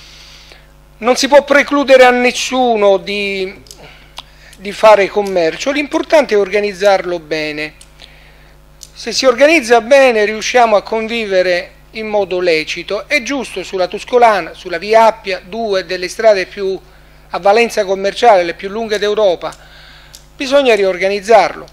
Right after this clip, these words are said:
ma con un controllo puntuale e con una determinazione che faccia sì che tutti abbiano una sicurezza del proprio futuro. Diversamente cominceremo dal commercio e finiremmo con altre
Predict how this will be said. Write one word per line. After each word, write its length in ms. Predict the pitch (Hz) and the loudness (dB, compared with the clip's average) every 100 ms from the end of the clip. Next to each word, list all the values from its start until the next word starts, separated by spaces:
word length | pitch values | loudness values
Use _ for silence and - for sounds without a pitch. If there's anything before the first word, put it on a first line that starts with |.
| - _ - _ _ _ _ - - _ - | -20 _ -20 _ _ _ _ -20 -20 _ -2
ma 180 | 214 - | 0 4
con 180 | 233 | 2
un 120 | 233 220 | 2 -2
controllo 640 | 233 220 254 214 180 165 | -4 0 4 4 4 -2
puntuale 840 | - 208 - 320 233 160 180 254 - - - - | -10 -12 -6 2 2 2 -4 -10 -12 -20 -14 -6
e 160 | 294 | -6
con 220 | - 294 | -2 -2
una 200 | 262 214 | 0 0
determinazione 840 | 180 185 269 294 320 302 - 226 196 | -2 -4 -6 -6 -2 -2 -2 -2 -2
che 160 | 208 226 | -6 -6
faccia 360 | 262 240 302 | -6 -6 -8
sì 160 | 240 196 | -8 -6
che 160 | 220 | -6
tutti 280 | - 285 233 | -8 -10 -2
abbiano 320 | 220 190 196 | -2 -2 -6
una 120 | 196 190 | -6 -8
sicurezza 680 | 220 220 226 196 - 190 - 196 - - | -10 -6 -4 -4 -6 -10 -10 -20 -20 -12
del 280 | 196 202 - | -6 -6 -6
proprio 360 | 220 226 196 | -6 -4 -6
futuro. 760 | 160 - 165 151 143 143 147 _ _ - _ - - _ | -12 -16 -16 -16 -16 -16 -18 _ _ -20 _ -20 -20 _
Diversamente 840 | 214 285 285 220 240 233 240 - 202 | -4 2 2 2 0 -2 -2 -4 -6
cominceremo 760 | 208 208 - 226 202 175 170 - - - | -6 -6 -6 -4 -4 -4 -8 -12 -20 -6
dal 220 | 208 196 | 0 0
commercio 760 | - 233 220 170 156 - 247 - - - - - - | 0 -6 -4 -4 -6 -10 -10 -10 -14 -20 -18 -18 -12
e 100 | - | -8
finiremmo 720 | 196 269 302 254 185 175 185 170 | -6 -4 -2 0 0 -2 -8 -6
con 200 | 202 185 | -4 -2
altre 580 | 185 180 180 185 185 | -4 -6 -6 -6 -6